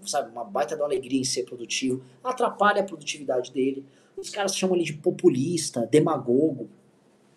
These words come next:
Porque o Kim não é imoral como eles. Então é muito pesado pro cara, meu. É muito pesado. Se vocês puderem, não tem nem falar, "Ah, vai lá se engajar." Depois manda uma mensagem,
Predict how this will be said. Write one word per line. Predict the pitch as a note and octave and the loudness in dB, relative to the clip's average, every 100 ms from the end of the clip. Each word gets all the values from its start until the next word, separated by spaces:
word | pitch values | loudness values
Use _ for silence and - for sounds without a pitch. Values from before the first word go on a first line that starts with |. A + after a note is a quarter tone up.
| _ _ _ _ | _ _ _ _
Porque | A3 - A3 | -2 6 6
o | G3+ | 6
Kim | A3+ | 2
não | A3+ A3+ | -2 0
é | |
imoral | A3+ A#3 A3+ G3 G3 | 2 4 4 4 0
como | G#3+ A#3+ | -2 0
eles. | F#3 - - - _ _ _ _ _ _ _ _ _ _ _ _ _ _ _ _ _ _ | 2 0 -4 -10 _ _ _ _ _ _ _ _ _ _ _ _ _ _ _ _ _ _
Então | - F4 | 2 4
é | |
muito | B3+ - | 2 2
pesado | F3 C#3 C#3 C#3 | 4 4 2 0
pro | - | -10
cara, | A2 G#2+ | -6 -6
meu. | G2+ - - _ | -8 -12 -20 _
É | - - | -16 -2
muito | G#3 G3 | 0 0
pesado. | - B2 B2 A2 - | 2 2 2 0 0
Se | - D#3+ | -2 -2
vocês | F3+ E3+ | 0 2
puderem, | G3+ G3 G#3 | 6 8 8
não | A#3+ | 6
tem | C#4 | 2
nem | D#4+ | 2
falar, | C#4+ C4+ D4 | 6 6 8
"Ah, | B3+ | 6
vai | A#3+ | 2
lá | A#3+ | 0
se | G3 - | -2 -4
engajar." | F3+ G3+ | -2 -2
Depois | G3+ C4+ | -2 -2
manda | C#4 C#4 | 0 0
uma | C4 | 0
mensagem, | A#3 G3 G#3+ G#3+ F#3 | -4 -6 -6 -6 -8